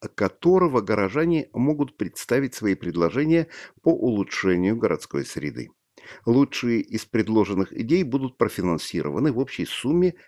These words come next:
тридцать тысяч евро. Свои предложения мардусцы могут отправлять в Горуправу до девятнадцатого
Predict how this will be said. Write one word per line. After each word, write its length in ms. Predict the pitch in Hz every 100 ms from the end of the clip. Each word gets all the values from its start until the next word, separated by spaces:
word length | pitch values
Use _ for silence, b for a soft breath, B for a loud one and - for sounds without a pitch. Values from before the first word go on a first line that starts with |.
| b -
тридцать 680 | 202 92 95 - 135 123 -
тысяч 480 | 80 131 - - -
евро. 560 | 82 80 78 62 - - _ B B B
Свои 300 | - 113 117
предложения 720 | 101 95 101 95 101 95 87 -
мардусцы 640 | 98 95 87 82 - -
могут 340 | 170 131 113 98
отправлять 540 | - 95 90 95 85
в 40 | 82
Горуправу 600 | 92 82 127 170 175 151
до 360 | 98 104 160
девятнадцатого 880 | 143 127 110 101 90 95 - 123